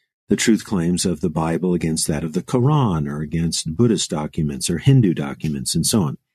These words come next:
So we want to go one step at a time, and what we find is that as we build a case, each step will eliminate certain worldview possibilities.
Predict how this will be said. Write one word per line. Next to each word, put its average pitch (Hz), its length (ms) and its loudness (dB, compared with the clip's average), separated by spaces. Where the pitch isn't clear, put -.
So 117 240 2
we 92 100 2
want 123 200 2
to 185 40 2
go 160 140 2
one 110 240 2
step - 300 -2
at 82 60 -4
a 78 60 -6
time, 107 460 0
and 95 100 0
what 98 160 0
we 90 140 0
find 110 680 0
is 110 200 2
that 101 140 2
as 104 200 0
we 98 140 2
build 131 380 0
a 147 60 -4
case, 82 760 -2
each 139 280 2
step 107 400 0
will 98 200 -2
eliminate 104 720 2
certain 107 420 2
worldview 92 540 2
possibilities. 85 960 -2